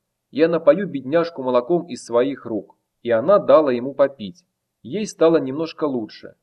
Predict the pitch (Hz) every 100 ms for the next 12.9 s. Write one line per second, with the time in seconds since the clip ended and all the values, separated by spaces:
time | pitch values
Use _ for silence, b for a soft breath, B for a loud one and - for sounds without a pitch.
0 | _ _ _ 110 139 175 156 151 147 220
1 | 165 139 135 160 151 - 131 - 180 180
2 | - 170 147 120 131 123 127 - 160 143
3 | 135 131 135 - 202 202 104 - _ -
4 | 139 165 196 127 135 131 - 190 196 135
5 | 131 - 165 131 127 - - 139 123 104
6 | 92 87 - _ _ _ 123 160 156 -
7 | 208 165 170 - 175 135 101 98 101 -
8 | 160 160 151 147 - 175 135 92 - _
9 | - 147 156 160 160 196 208 120 - 143
10 | - 143 147 165 135 123 123 151 151 -
11 | 127 117 190 170 110 151 170 - - -
12 | 160 160 135 123 107 - 92 90 85